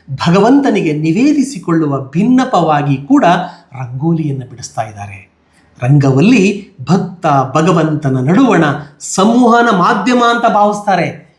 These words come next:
ಆಯಾಯ ದೇವತೆಗಳಿಗೆ ಪ್ರತೀಕವಾಗಿ ರಂಗವಲ್ಲಿಯನ್ನ ನಿರ್ಮಾಣ ಮಾಡ್ತಾರೆ. ಲಕ್ಷ್ಮಿಗೆ ಪದ್ಮ, ಸೂರ್ಯನಿಗೆ ಸ್ವಸ್ತಿಕ ಅಥವಾ ಚಕ್ರ, ರಥ, ಹಾಗೆ ಸುಗ್ಗಿಯ ಸಂದರ್ಭದಲ್ಲಿ ವೃತ್ತಾಕಾರದ ರಂಗೋಲಿಯನ್ನ ಹಾಕ್ತಾರೆ. ಇದು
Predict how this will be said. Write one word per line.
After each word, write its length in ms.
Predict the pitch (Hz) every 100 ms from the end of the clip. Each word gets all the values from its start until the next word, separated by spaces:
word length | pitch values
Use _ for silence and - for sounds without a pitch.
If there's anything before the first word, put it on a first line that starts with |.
| _ 147
ಆಯಾಯ 480 | 160 151 139 139 127 120
ದೇವತೆಗಳಿಗೆ 840 | 156 220 214 175 143 131 123 123 -
ಪ್ರತೀಕವಾಗಿ 1040 | - 170 170 294 294 180 165 175 175 - - 147
ರಂಗವಲ್ಲಿಯನ್ನ 720 | 151 175 160 131 127 123 139 131 - -
ನಿರ್ಮಾಣ 320 | 147 139 135
ಮಾಡ್ತಾರೆ. 680 | 123 123 - 113 110 104 _ _ _ 151
ಲಕ್ಷ್ಮಿಗೆ 560 | 170 - 151 135 127
ಪದ್ಮ, 640 | - 151 170 175 175 - - _ -
ಸೂರ್ಯನಿಗೆ 680 | - 226 247 196 156 131
ಸ್ವಸ್ತಿಕ 640 | 139 - 170 175 220 202 202
ಅಥವಾ 380 | 190 - 143
ಚಕ್ರ, 440 | 135 - 147 - 196
ರಥ, 500 | 196 147 143 143 - 196 196 - _ _ _ -
ಹಾಗೆ 280 | 175 175 160
ಸುಗ್ಗಿಯ 580 | - - 214 208 277 -
ಸಂದರ್ಭದಲ್ಲಿ 960 | - 165 156 147 147 190 247 220 - -
ವೃತ್ತಾಕಾರದ 920 | 170 233 - 240 240 240 233 220 214 208
ರಂಗೋಲಿಯನ್ನ 680 | 202 202 196 196 190 185
ಹಾಕ್ತಾರೆ. 680 | 180 170 - 156 135 - _ 202
ಇದು 520 | 226 226 277 -